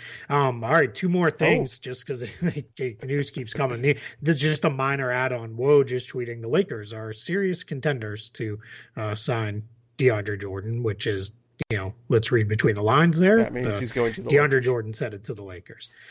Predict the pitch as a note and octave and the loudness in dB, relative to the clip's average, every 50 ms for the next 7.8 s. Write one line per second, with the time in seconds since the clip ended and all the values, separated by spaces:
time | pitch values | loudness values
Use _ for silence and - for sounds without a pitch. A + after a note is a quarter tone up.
0 | - - - - _ - C3+ C#3 C#3 C3+ C3 B2+ B2 A#2+ A#2+ A#2 - - - - | -20 -20 -20 -14 _ 0 0 2 2 2 2 0 -2 -4 -6 -10 -16 -20 -20 -20
1 | _ _ - _ - D3 E3+ E3+ E3 D#3+ D3+ D3 D3 C3 B2+ C#3+ C#3 C3 B2+ B2+ | _ _ -16 _ -2 0 2 2 2 2 0 0 -2 -2 -2 -2 0 0 0 -2
2 | A#2 A2+ - - - C#3+ C#3 D3 F3+ F#3+ E3 D#3 D3+ D3+ C#3+ C3 A#2 G#2+ G#2 G#2+ | -4 -6 -10 -8 -2 0 0 0 2 2 2 2 2 2 0 -2 -4 -6 -10 -14
3 | - - _ - - - D3 C3+ C3 A#2+ A#2 B2 B2+ A#2 - - A2+ A2 G#2+ G2+ | -18 -18 _ -16 -10 -8 -4 -4 -4 -2 -2 -2 -4 -4 -4 -8 -10 -10 -10 -12
4 | G#2+ A2 A2+ A#2 A2+ A2 A2 A2+ B2+ D3 C#3+ A#2+ A2 G#2+ A2+ A#2+ A#2 A#2 - - | -10 -10 -8 -8 -8 -6 -2 0 0 2 0 0 -2 -4 -4 -6 -6 -8 -8 -10
5 | C3 A2+ G#2+ G#2 - - B2 A#2 G2 - - B2+ B2 G#2+ A#2+ A2+ D#3 D#3 D3 C#3 | -8 -8 -8 -8 -8 -6 -6 -6 -6 -6 -6 -6 -4 -4 -2 4 6 6 6 6
6 | C3 A#2 A2+ G2 - - - - C3 A2 D#3+ D#3 C#3 - - - - - C3 B2 | 4 0 -6 -8 -8 -8 -6 -6 -2 0 2 2 2 2 -2 -8 -8 -6 -4 -2
7 | C3 C#3 D3 C#3+ C#3+ C3+ B2+ B2+ C3 C3 - - B2 G#2+ G2+ F#2 | -2 0 0 0 -2 -2 -2 -2 -2 -4 -6 -8 -10 -10 -10 -12